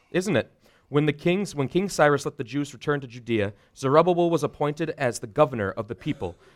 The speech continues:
and he led the reconstruction process of the temple. God even says that he chose Zerubbabel for work in leading the people. Look in Haggai two twenty-three. "But when this happens," he says to the Lord of heaven's armies,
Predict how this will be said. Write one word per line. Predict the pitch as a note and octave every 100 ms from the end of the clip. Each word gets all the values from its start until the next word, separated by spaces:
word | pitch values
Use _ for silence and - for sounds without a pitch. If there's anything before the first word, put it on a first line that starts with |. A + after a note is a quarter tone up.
| -
and | A#2+ A2
he | - E3+
led | D#3 C#3 C#3+
the | B2+
reconstruction | A#2 C#3+ D#3 C#3+ D#3 D#3 B2
process | - A2 G2 - -
of | A2
the | -
temple. | - B2+ E2+ - _ _ _
God | D#3+ F3+
even | G3 E3+ D3+
says | - F3 E3 A#2+
that | A2+ -
he | C3
chose | - F3+ F3 B2
Zerubbabel | G#2 G2 G2 F#2+ G2 - _ _
for | - D3 C3 C3 C3
work | G#2 D#3 C#3+ -
in | B2 A#2+
leading | C3+ C3
the |
people. | - C3 F#2+ F#2+ _ _ -
Look | E3 F3+ -
in | B2
Haggai | A#2 C#3+ C#3 A2+ G2+ G2+
two | - E3+ D#3+ E3 _
twenty-three. | - B2 A2 - G#2+ F2 - _ _ _ _ _
"But | D3+
when | C3+ E3+ F#3+
this | G3
happens," | D3 C#3 G#2 G#2+ -
he | B2
says | - D#3 D#3
to | C#3
the | C3+
Lord | A#2+ A#2+ A#2+
of | A2+
heaven's | B2 C3 A2+
armies, | G2 F#2+ F#2 F#2